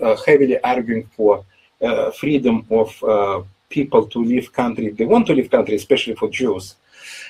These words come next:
Uh, and he was visiting Soviet Union, and the joke was about that K G B called, uh, people,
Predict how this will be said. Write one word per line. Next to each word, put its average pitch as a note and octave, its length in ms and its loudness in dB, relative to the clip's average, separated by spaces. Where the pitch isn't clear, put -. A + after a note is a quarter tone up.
Uh, A#2 280 0
and C#3 120 4
he F3 100 -2
was D#3 220 0
visiting C#3 340 -2
Soviet B2 380 2
Union, G2 500 -2
and A2 140 -2
the A#2+ 80 -2
joke E3 340 0
was A#2+ 240 -6
about A#2 360 -2
that G#2+ 200 2
K D3 220 0
G B2 200 -2
B B2+ 420 0
called, B2 380 2
uh, A2+ 280 4
people, A2 560 2